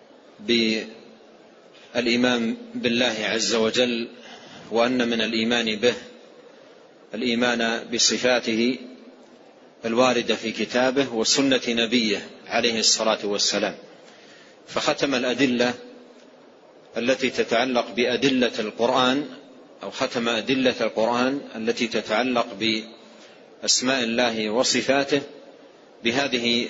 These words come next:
الآيات التي فيها إثبات الرؤية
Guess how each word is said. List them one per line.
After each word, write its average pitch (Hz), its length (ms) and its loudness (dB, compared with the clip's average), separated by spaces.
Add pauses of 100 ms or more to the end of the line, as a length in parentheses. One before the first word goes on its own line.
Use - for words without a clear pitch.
الآيات 127 640 0 (840)
التي 123 360 0
فيها 120 440 -2
إثبات 113 440 -2
الرؤية 107 440 0